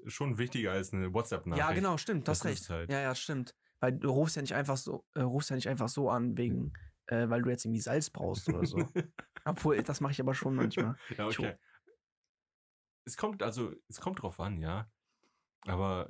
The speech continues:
Speaker 1: jetzt so, wenn ich jetzt zum Beispiel weiß, so, du chillst gerade zu Hause, ich chill zu Hause, wir machen halt gar nichts, ich ruf dich hier an und frag so, "Willst du was machen?" So, wenn ich, würde ich dir schreiben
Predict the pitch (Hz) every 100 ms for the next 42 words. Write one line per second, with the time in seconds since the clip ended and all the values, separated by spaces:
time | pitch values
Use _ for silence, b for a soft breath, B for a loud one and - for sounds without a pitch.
0 | - 107 - 123 104 104 139 131 135 131
1 | 120 123 117 104 120 120 113 107 113 -
2 | 127 123 - 117 107 104 107 113 107 110
3 | - 110 110 - 107 104 104 90 95 113
4 | 113 101 90 101 113 98 - 117 110 -
5 | 92 107 95 104 - 87 - 95 123 -
6 | 92 98 104 90 - _ _ _ _ -
7 | 98 87 - _ _ _ _ - 107 156
8 | 139 170 160 117 - 175 190 180 185